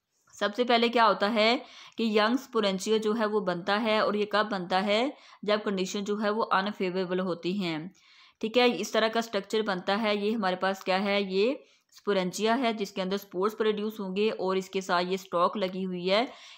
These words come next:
इस स्टॉक को जो है वो sporangiopore भी कहते हैं। ठीक है,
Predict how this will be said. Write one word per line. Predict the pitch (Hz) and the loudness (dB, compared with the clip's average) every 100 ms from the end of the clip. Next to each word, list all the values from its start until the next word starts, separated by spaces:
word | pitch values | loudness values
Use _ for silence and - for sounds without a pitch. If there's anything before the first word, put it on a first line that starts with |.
| - | -8
इस | 240 247 | -6 -6
स्टॉक | - 180 180 | 0 4 4
को | 185 | 0
जो | 185 185 | -4 -4
है | 208 196 | -2 -2
वो | 202 | -2
sporangiopore | 214 - 185 175 185 196 - 180 185 185 | -6 -8 -8 -6 -2 -4 -2 -4 -2 -4
भी | |
कहते | 180 160 - 175 | -8 -10 -12 -12
हैं। | 180 | -12
ठीक | 170 180 | -10 -6
है, | 220 | -2